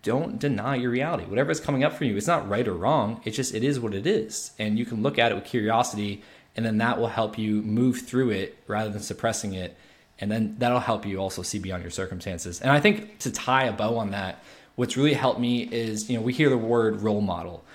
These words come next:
I love the phrase virtual mentor. So for me as a child, that was Dave Mirra. Literally had posters of him on my wall.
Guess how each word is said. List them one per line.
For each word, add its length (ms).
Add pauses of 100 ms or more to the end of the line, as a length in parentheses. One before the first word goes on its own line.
(320)
I 120
love 460
the 120
phrase 500
virtual 400
mentor. 560 (300)
So 200
for 200
me 240
as 100
a 40
child, 420
that 80
was 120
Dave 260
Mirra. 340 (100)
Literally 380
had 240
posters 400
of 100
him 180
on 120
my 160
wall. 480